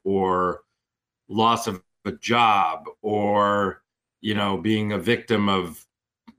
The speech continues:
you know, somebody complaining about you and having that go viral. These things are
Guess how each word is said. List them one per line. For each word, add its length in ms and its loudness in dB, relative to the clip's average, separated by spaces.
you 120 0
know, 160 0
somebody 460 2
complaining 600 0
about 300 -2
you 180 2
and 120 -2
having 280 -2
that 200 -2
go 140 0
viral. 480 2
These 240 -4
things 280 0
are 440 0